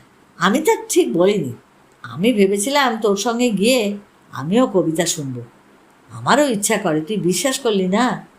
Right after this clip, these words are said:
আমিও কবিতা লিখেছি এককালে, এখনও লিখতে পারি। আমার একটা কবিতা পড়ে দেখবি?" মান্তু হাত বাড়িয়ে দিয়ে বলল, "কই দেখি।"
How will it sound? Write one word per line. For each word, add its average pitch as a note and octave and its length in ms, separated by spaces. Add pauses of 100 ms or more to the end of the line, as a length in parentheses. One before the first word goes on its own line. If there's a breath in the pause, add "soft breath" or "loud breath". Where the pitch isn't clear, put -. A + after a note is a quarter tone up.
(340)
আমিও F3+ 420
কবিতা G#3 380
লিখেছি G#3 420
এককালে, F#3 460 (540)
এখনও B3 380
লিখতে B3+ 340
পারি। F#3+ 440 (440)
আমার F3+ 240
একটা G#3+ 340
কবিতা G3 320
পড়ে F#3+ 240
দেখবি?" G3+ 540 (1500)
মান্তু A3+ 300
হাত C4 240
বাড়িয়ে B3 280
দিয়ে A#3+ 220
বলল, A3 360 (220)
"কই C#4+ 180
দেখি।" A#3+ 400